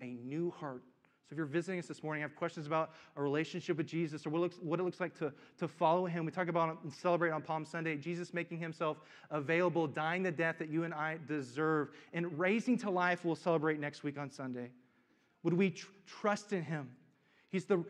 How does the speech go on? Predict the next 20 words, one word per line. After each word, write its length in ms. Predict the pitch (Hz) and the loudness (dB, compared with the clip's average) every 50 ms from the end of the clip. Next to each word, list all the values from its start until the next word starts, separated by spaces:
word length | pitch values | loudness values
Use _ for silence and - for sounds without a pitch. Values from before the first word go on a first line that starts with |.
| - - | -4 -6
he's 140 | 190 - | -2 2
the 100 | - 202 | 4 4
rock 380 | 175 180 185 180 185 185 - - | 6 8 6 6 6 4 2 0
breaker. 400 | 185 160 147 - - 139 123 117 - _ _ _ _ _ _ _ _ - | 0 0 0 -2 -6 -10 -12 -12 -14 _ _ _ _ _ _ _ _ -2
He 80 | - | 0
gives 180 | 185 175 147 180 | 0 2 2 0
us 140 | 170 - - - - 175 | -6 -6 -8 -10 -2 0
new 180 | 175 196 202 | 2 4 4
hearts 640 | 185 - - 190 185 165 147 - - - - - - _ _ _ _ - | 2 2 2 2 2 2 0 -4 -10 -20 -20 -20 -20 _ _ _ _ -6
to, 100 | 170 - - - - - | -4 -4 -6 -14 -14 -8
to 100 | - 143 | -6 -6
defeat 320 | 160 - - 180 160 - | -4 -2 -4 -4 -4 -4
sin, 240 | - - 185 175 170 | -2 0 0 2 2
death, 240 | 165 160 151 - 175 | 2 2 0 0 -6
and 120 | 156 147 | -8 -6
evil. 320 | 151 151 131 135 131 123 - - _ _ - | -6 -6 -6 -6 -8 -10 -12 -16 _ _ -8
Will 60 | 160 | -8
we 80 | 165 160 | -6 -6
trust 420 | - - - 185 160 - - - | -6 -4 -4 -4 -4 -4 -6 -10
him? 180 | 156 127 123 | -10 -10 -10